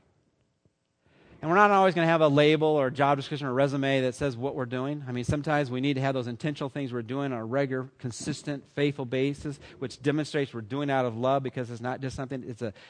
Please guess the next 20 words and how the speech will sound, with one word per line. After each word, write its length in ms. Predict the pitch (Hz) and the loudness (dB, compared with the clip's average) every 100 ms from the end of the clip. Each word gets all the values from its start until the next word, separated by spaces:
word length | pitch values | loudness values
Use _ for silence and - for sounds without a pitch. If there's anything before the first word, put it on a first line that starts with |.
| - | -16
it's 100 | 113 | -14
the 80 | 113 | -8
passion 400 | 131 135 139 135 | -4 -4 -4 -8
of 60 | |
the 60 | 120 | -8
moment. 420 | 123 131 135 143 _ _ _ _ _ _ _ _ _ _ | -8 -8 -10 -14 _ _ _ _ _ _ _ _ _ _
But 140 | 165 175 | -6 0
we 200 | 190 214 | 2 4
are 80 | |
just 260 | 175 196 - | 4 0 0
a 180 | 175 170 | 0 0
people 720 | - - 190 180 147 120 110 | -2 -2 0 0 -6 -8 -8
who 360 | 151 143 131 127 | -8 -8 -8 -10
look 500 | 160 123 139 165 170 | -8 -4 -2 -2 -4
for 160 | - 175 | -10 -6
ways 560 | 151 143 127 101 - - - _ _ _ _ _ - | -2 -2 -2 -6 -12 -16 -18 _ _ _ _ _ -14
to 80 | |
take 240 | 117 143 - | -6 -6 -6
the 80 | 123 | -14
towel 680 | - 147 139 123 98 64 | -8 -4 -2 -4 -8 -14